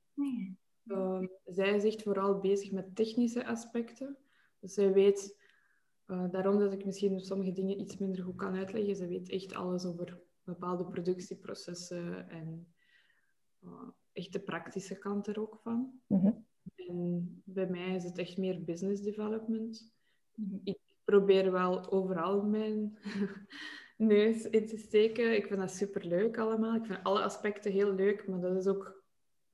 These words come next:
Speaker 2: wie dat ik ben. Ik, ik wil alles doen, maar ik ga me niet specialiseren.
Speaker 1: Mhm.
Speaker 2: Terwijl zij echt gespecialiseerd is in die productie. En ik doe verder zo al de rest.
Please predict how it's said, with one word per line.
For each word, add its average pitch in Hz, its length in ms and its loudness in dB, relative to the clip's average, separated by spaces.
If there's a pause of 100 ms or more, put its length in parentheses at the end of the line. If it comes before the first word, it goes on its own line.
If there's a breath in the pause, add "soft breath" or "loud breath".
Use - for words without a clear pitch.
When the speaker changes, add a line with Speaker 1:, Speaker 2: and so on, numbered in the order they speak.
(240)
Speaker 2:
wie 185 200 0
dat 175 100 -2
ik 160 140 -10
ben. 165 240 -10
Ik, 160 120 -14 (120)
ik 185 180 -12
wil 180 280 -4
alles 180 500 -2 (1200)
doen, 208 640 -2 (680)
maar 185 460 -4
ik 185 160 -6
ga 190 80 -2
me 190 100 0
niet 196 160 2
specialiseren. 165 960 -6 (400 soft breath)
Speaker 1:
Mhm. 208 240 -2
Speaker 2:
Terwijl 185 300 0 (180)
zij 190 200 0
echt 185 220 -4
gespecialiseerd 175 920 -8
is 175 100 -8
in 175 160 -4
die 175 120 -4
productie. 185 800 -8 (480 loud breath)
En 160 160 -12
ik 165 140 -12
doe 165 180 -10
verder 165 400 -12
zo 170 340 -14 (1160)
al 170 160 -12
de 170 100 -8
rest. 160 440 -16